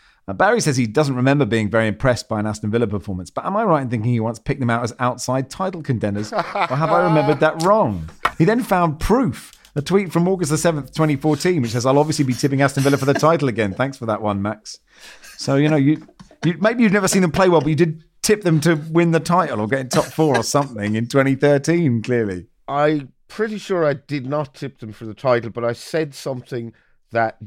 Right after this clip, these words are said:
Speaker 2: Jimbo deliberately misinterpreted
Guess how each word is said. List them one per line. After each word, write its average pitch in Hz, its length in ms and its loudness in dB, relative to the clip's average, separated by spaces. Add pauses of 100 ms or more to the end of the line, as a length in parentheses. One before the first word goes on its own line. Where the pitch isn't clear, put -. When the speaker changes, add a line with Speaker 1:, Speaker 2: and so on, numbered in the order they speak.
(180)
Speaker 2:
Jimbo 147 640 0
deliberately 131 1040 -6
misinterpreted 123 1040 -10